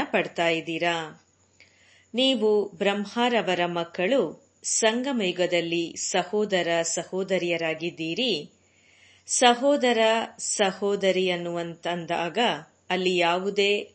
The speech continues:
ಕೊಳಕು ದೃಷ್ಟಿ ಇರೋದಿಕ್ಕೆ ಸಾಧ್ಯ ಆಗೋದಿಲ್ಲ. ಸ್ತ್ರೀ ಪುರುಷ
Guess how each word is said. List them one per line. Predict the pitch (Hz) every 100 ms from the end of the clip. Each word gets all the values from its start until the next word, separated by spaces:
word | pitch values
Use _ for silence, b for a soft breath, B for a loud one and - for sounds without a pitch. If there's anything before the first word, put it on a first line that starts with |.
| -
ಕೊಳಕು | 190 202 214 214
ದೃಷ್ಟಿ | 175 170 - 185 180 170 175
ಇರೋದಿಕ್ಕೆ | 180 175 170 160 240
ಸಾಧ್ಯ | 262 190 165 160 170 170
ಆಗೋದಿಲ್ಲ. | 160 165 165 160 156 165 151 - _ _ _ _ _ _ _ _ _ _ _ _ _ b b b b b
ಸ್ತ್ರೀ | - - 240 269 285
ಪುರುಷ | 302 226 220 226 -